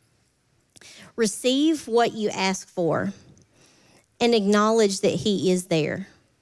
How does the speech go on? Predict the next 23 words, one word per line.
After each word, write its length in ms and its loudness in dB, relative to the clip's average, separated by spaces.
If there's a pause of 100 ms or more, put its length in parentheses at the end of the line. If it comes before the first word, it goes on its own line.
(420)
that 160 2
he 200 0
is 220 0
answering. 720 -4 (340)
Proverbs 500 0
three, 240 0
five, 280 0
and 160 2
six. 680 -2
"Trust 400 0
in 120 6
the 80 4
Lord 300 4
with 120 0
all 180 0
your 160 0
heart. 400 -2 (460)
Don't 300 4
lean 240 2
on 140 4
your 200 4
own 240 -2
understanding. 840 0